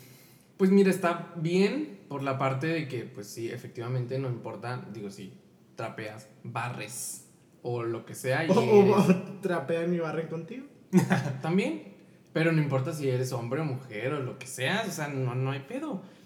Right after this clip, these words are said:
Speaker 1: Pero ¿por qué?
Speaker 2: <laughs> Porque hay más cosas biológicamente que hombre y mujer.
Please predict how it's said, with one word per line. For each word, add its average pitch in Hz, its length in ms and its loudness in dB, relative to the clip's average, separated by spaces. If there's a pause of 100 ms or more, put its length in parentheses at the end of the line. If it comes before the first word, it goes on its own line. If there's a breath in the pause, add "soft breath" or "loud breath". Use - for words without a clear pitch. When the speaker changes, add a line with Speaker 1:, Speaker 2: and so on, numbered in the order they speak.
(160 loud breath)
Speaker 1:
Pero 180 320 8
¿por 180 320 6
qué? 180 260 8
Speaker 2:
<laughs> 202 40 8
Porque 202 240 8
hay 202 120 12
más 202 240 8
cosas 226 460 4 (560 loud breath)
biológicamente 185 880 6
que 175 100 0
hombre 160 280 2
y 156 60 0
mujer. 151 420 -4